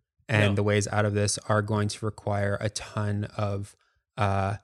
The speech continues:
Speaker 1: l-, like, we're gonna have to accept things that we would normally never accept. And it's just, like, it's really scary. It's, it's
Speaker 2: Yeah.
Speaker 1: just, there's not, there's not a lot of good options here.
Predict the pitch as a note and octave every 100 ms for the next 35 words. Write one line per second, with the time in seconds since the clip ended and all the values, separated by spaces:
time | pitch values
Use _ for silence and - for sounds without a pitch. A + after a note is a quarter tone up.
0 | _ _ _ _ _ A#2 G#2+ - - G#2+
1 | G2 F#2 - A2+ A#2 A#2 A#2 A2 - G2+
2 | G2 - G2+ G#2 - G2 G2 G2+ G#2 G2+
3 | G2 G#2 G2+ G2+ G2+ G2+ G2+ G2+ G2+ G#2
4 | - G#2 G2+ - A2 G2+ G2 - G2+ -
5 | G2+ G2+ G#2+ G#2 - - A2 A2 G#2 -
6 | G2+ G2+ G#2 G#2 G#2 - G#2+ - G#2+ C3+
7 | B2+ A2 A2 G#2 G#2+ A2 A2 A2+ G#2 A2+
8 | A#2 A2 G#2 G2+ G2+ - G#2+ G2+ - -
9 | _ - G#2 G2+ G2+ - G#2 G#2 - G#2+
10 | G#2